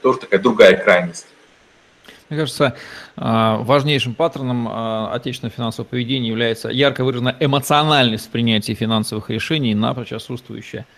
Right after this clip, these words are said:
Speaker 2: рациональность. Могу ошибаться, но где-то недалеко от истины.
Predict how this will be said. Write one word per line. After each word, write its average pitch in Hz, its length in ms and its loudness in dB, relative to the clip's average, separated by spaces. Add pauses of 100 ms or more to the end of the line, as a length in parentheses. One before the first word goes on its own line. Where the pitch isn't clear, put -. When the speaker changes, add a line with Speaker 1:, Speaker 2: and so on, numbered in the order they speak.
(240)
Speaker 2:
рациональность. 127 1000 0
Могу 110 200 -8
ошибаться, 131 560 -6
но 117 240 -6
где-то 110 260 -8
недалеко 123 400 -2
от 104 180 -4
истины. - 380 -10